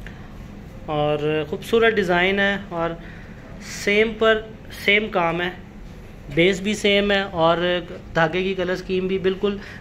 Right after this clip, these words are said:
base के accordingly use की गई है। कुछ लोग इस चीज़ को बहुत ज़्यादा ला-, like करते हैं क्योंकि ज़्यादा लोग जो है वो multi colors को काफ़ी हद तक पसंद नहीं करते,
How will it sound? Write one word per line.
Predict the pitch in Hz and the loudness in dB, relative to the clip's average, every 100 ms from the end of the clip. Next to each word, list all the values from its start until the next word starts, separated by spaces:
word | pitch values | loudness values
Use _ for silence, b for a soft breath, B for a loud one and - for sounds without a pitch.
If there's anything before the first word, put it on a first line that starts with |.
| - | -2
base | 160 175 | 0 0
के | 180 185 | 0 0
accordingly | 175 170 180 185 | 2 2 2 2
use | 175 180 175 | 2 0 0
की | 180 170 | 0 2
गई | 180 190 | 4 6
है। | 190 190 B B - | 4 0 B B -2
कुछ | 214 220 | -2 4
लोग | 220 214 | 4 6
इस | 220 | 0
चीज़ | 220 214 | 0 0
को | 233 | 2
बहुत | 202 196 208 | 2 2 4
ज़्यादा | 185 185 | 4 4
ला-, | 202 180 175 196 | 4 4 2 0
like | 160 165 175 | 2 2 2
करते | 202 170 196 | 0 0 0
हैं | 196 202 B B B B - | 0 -2 B B B B -2
क्योंकि | 185 185 208 208 208 B B - - | 0 4 4 4 0 B B -10 2
ज़्यादा | 170 208 | 4 6
लोग | 208 202 202 | 4 2 2
जो | 208 | 2
है | 202 | 4
वो | 208 202 | 2 2
multi | 185 170 202 | 2 2 2
colors | 202 196 - | 2 2 2
को | 208 214 B B B B - - | 4 2 B B B B -12 2
काफ़ी | 226 254 233 | 2 6 4
हद | 220 | 4
तक | 214 208 | 0 0
पसंद | 208 196 185 | -2 0 0
नहीं | 190 190 | 0 2
करते, | 175 139 143 | 0 0 -6